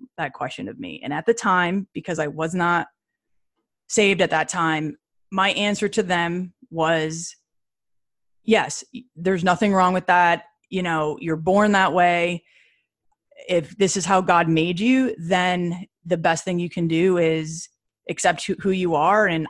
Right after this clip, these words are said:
I love you, and if this is what makes you happy, then so be it." And, you know, that was my advice to both of them at that time. And what I have found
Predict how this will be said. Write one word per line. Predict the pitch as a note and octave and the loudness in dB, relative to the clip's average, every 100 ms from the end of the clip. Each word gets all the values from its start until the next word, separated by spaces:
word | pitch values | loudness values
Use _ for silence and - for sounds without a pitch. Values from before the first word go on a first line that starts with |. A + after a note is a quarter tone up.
| F3+ | -2
I | F3+ | -2
love | E3+ D#3+ F3 | 0 0 0
you, | G#3 B3 B3+ - | 0 2 2 0
and | F3+ F3 E3+ E3 E3 - _ _ _ _ | -2 -2 -2 -2 -4 -10 _ _ _ _
if | - D#3+ - _ | -8 -8 -10 _
this | F#3 - | -6 -4
is | F#3 | -2
what | E3+ | 0
makes | D#3 E3+ - | 0 -2 -4
you | |
happy, | D#3+ F3 D#3+ E3+ | -2 -2 -2 -4
then | E3 | -4
so | D#3 E3 | -4 -4
be | D#3 C#3+ | -6 -8
it." | C3+ - _ - | -10 -16 _ -10
And, | E3 D#3+ D#3 - _ - | -8 -6 -8 -14 _ -10
you | F3 | -6
know, | D3+ D3 | -6 -4
that | E3+ E3+ E3 _ | 0 0 -2 _
was | F#3+ F3 | -4 -2
my | F3+ E3+ | 0 -2
advice | D#3 D3+ D#3 | -2 -4 -4
to | - | -8
both | D#3+ F3+ F#3 | 0 2 2
of | E3+ | 0
them | E3 | 0
at | D#3 | -2
that | D3 C#3+ | -4 -6
time. | - D3 C3+ E3 - _ _ _ _ _ _ | -4 -4 -4 -8 -12 _ _ _ _ _ _
And | G#3 G3 F#3 | 0 2 2
what | F#3+ | 2
I | D#3+ F#3 | 4 4
have | F#3+ D#3+ | 2 -2
found | _ F#3 F3 F3 F3 D#3+ | _ 2 4 2 0 -4